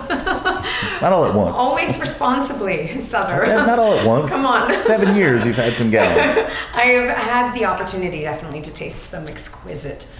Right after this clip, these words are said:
Speaker 1: whiskeys, um, which, uh, yes, is, uh,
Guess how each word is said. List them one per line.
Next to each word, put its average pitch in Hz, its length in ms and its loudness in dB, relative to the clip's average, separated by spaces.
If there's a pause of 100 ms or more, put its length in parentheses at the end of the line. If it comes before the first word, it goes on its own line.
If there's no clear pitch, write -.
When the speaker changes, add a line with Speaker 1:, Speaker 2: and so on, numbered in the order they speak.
(240)
Speaker 1:
whiskeys, - 680 -12
um, 151 380 -12
which, 151 280 -10
uh, 135 240 -10 (240)
yes, - 340 -8
is, 156 280 -8
uh, 151 360 -6